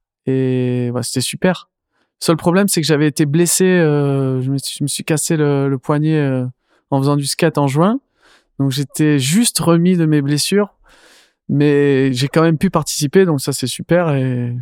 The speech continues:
chaque fois que tu gagnais aussi, euh, le Rip Curl Pro, le, le, le P S A Rip Curl à Hossegor, tu pouvais faire le Rip Curl Pro. Donc ça m'arrivait de,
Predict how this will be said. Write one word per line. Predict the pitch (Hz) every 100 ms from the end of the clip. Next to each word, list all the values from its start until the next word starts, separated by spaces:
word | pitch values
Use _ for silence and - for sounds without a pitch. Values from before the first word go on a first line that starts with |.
| - _ _ -
chaque | - 208
fois | - 233
que | -
tu | 175 180
gagnais | 185 196 208
aussi, | 180 - 208 196
euh, | 175 165 156 151
le | 147 160 160
Rip | 165 160
Curl | 175 156
Pro, | - 185 185 180 165
le, | 147
le, | 147 156 156 -
le | 165 170
P | 170
S | 165 180
A | 170
Rip | 156 160 -
Curl | 180 160
à | 147
Hossegor, | 147 151 170 226 -
tu | -
pouvais | 151 175 185
faire | 208
le | 190
Rip | 180 165
Curl | 180
Pro. | - 170
Donc | 151
ça | 135 156
m'arrivait | 156 156 160 180
de, | 156 147 139